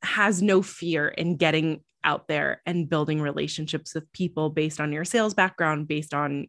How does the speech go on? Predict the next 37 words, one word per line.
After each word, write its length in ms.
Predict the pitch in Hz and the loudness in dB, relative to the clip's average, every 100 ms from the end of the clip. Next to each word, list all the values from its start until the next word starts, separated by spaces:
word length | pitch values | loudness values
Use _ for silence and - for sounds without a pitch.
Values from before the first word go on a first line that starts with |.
| _ | _
what 240 | 170 170 | -2 -2
you 120 | 170 160 | -2 -4
stated 380 | - 160 156 | -2 -2 -2
about 240 | 147 143 - | -2 -4 -4
your 140 | 151 | -6
move. 520 | 151 180 196 196 190 - - - - - | -2 0 2 2 0 -8 -18 -16 -18 -4
When 160 | 208 214 | 2 4
you're 160 | 185 | 4
first 440 | 175 - 262 277 - | -2 -4 2 2 2
starting 340 | 226 190 180 | -2 0 0
a 40 | |
business, 440 | 151 196 220 180 - | 0 0 0 -2 -4
though, 380 | 147 147 147 147 - - _ _ _ _ - | -2 0 -2 -4 -14 -20 _ _ _ _ -18
what 340 | 170 185 302 415 | -6 0 2 4
exactly 440 | 302 277 269 254 | 4 2 0 0
does 160 | 233 185 | 0 2
that 260 | 160 - | 0 0
look 240 | 185 220 - | -6 -6 -4
like 260 | 147 147 | -4 -4
for 140 | - 160 | -6 -6
people 400 | 196 185 165 170 | -4 -6 -2 -2
who 200 | 165 165 | 0 0
are, 220 | 151 151 | 2 0
you 180 | 151 175 | -2 -2
know, 120 | 156 | -2
s-, 240 | 151 - - | -4 -12 -6
in 180 | 202 196 | -2 -2
similar 420 | - 214 180 156 | 0 0 2 0
boats? 500 | 151 220 196 147 _ | 0 0 0 -2 _
Because 320 | 180 170 175 | -10 -2 0
I've 140 | 175 175 | 0 -2
talked 220 | 226 220 | -6 -6
to 60 | 196 | -4
people 280 | 220 220 | -4 0
on 160 | 190 175 | 0 0
this 100 | 165 | -2
show 560 | - 185 180 147 156 | -4 -2 0 2 0